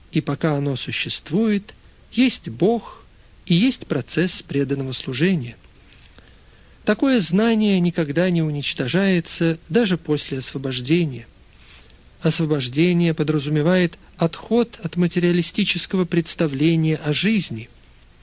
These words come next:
В духовной жизни существует такое же разнообразие и такая же индивидуальность, но уже в сознании Кришны. Не следует придерживаться ошибочного мнения,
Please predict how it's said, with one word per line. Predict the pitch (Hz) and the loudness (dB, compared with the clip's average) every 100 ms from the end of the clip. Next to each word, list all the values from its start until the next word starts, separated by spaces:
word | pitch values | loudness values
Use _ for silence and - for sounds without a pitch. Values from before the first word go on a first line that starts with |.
| - - - - - - - - | -20 -20 -20 -20 -20 -20 -20 -10
В | 143 | 0
духовной | 160 - 180 165 165 | 0 2 2 4 2
жизни | 135 180 190 151 175 175 170 | 2 2 2 2 2 2 0
существует | - - - 202 - 269 262 220 | -4 0 2 2 0 0 2 2
такое | 190 185 208 185 | -2 2 2 2
же | 156 | 2
разнообразие | 151 131 139 131 127 180 208 180 180 175 - - - | 0 0 -2 -2 0 2 2 2 2 0 -4 -8 -2
и | - | 0
такая | 165 254 247 190 | 2 2 2 2
же | 175 | 4
индивидуальность, | 160 156 147 139 196 190 135 117 - - - - | 2 2 0 2 2 2 0 -6 -10 -14 -12 -2
но | 147 | 0
уже | 143 123 226 | 0 0 -2
в | - | 0
сознании | 180 123 143 135 135 127 | -2 -2 -2 -2 -2 -4
Кришны. | - 180 180 - - - - - - - - - - - - - - - - | -4 -2 0 -2 -8 -20 -20 -20 -20 -20 -20 -20 -20 -20 -20 -20 -20 -10 2
Не | 175 | 4
следует | - 170 180 170 165 | 4 2 2 2 0
придерживаться | - 160 143 180 151 156 151 156 | -2 -4 0 -2 -2 -6 -4 -4
ошибочного | 143 185 165 - 156 131 | -2 -2 -2 -2 -4 -4
мнения, | 127 156 226 170 120 | -2 2 2 2 -2